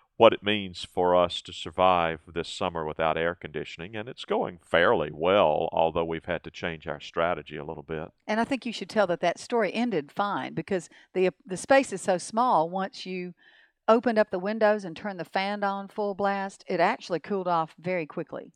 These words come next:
Speaker 1: Yeah, probably within thirty or forty minutes, it
Speaker 2: Yeah.
Speaker 1: was b-,
Speaker 2: Back to
Speaker 1: comfortable.
Speaker 2: normal, yeah.
Speaker 1: Um, as comfortable as it normally is here at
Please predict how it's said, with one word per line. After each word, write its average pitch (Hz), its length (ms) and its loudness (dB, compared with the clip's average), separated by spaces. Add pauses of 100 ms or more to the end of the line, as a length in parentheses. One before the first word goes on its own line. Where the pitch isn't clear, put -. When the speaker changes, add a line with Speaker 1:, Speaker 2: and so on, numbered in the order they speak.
Speaker 1:
Yeah, 110 240 -2
probably 98 500 0
within 92 320 -4
thirty 104 300 2
or 85 60 -2
forty 92 280 0
minutes, 85 540 -6
it - 160 -8
Speaker 2:
Yeah. 78 80 -8
Speaker 1:
was 139 180 -12 (100)
b-, - 140 -16
Speaker 2:
Back 165 220 0
to 214 80 0
Speaker 1:
comfortable. 165 180 -4
Speaker 2:
normal, 139 320 -6 (100)
yeah. 139 220 -8 (1040)
Speaker 1:
Um, 78 160 -6 (280)
as 98 140 0
comfortable 98 720 0
as 87 320 -2 (120)
it - 200 -4
normally 80 500 -4
is 76 280 -4
here 90 460 -10
at 76 280 -6